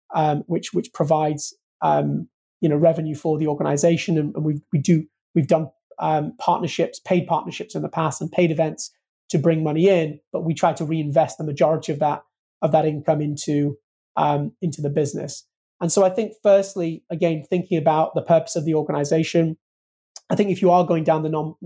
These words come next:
the not-for-profit, so the social enterprise route, I think then a big aspect comes around building the community. So really trying to think about, you know, the mission and,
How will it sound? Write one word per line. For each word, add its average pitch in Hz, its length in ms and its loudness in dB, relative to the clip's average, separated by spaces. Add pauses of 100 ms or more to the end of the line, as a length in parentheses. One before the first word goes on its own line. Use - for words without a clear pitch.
(160)
the 160 60 -4
not-for-profit, - 680 -2
so 156 200 2
the 151 60 2
social 160 380 0
enterprise 147 500 -2 (120)
route, 160 380 -2 (420)
I 170 80 2
think 180 180 2
then 165 100 2
a 151 60 2
big 156 220 2
aspect - 380 -2
comes 160 260 -2
around 156 280 -2
building 156 280 2
the 147 80 -4
community. 175 680 0 (460)
So 156 260 2
really 165 280 4
trying 156 220 -2
to 151 300 2 (440)
think 175 200 2
about, 156 480 2
you 175 100 -2
know, 156 100 0
the 151 120 0
mission 170 640 2
and, 143 240 -6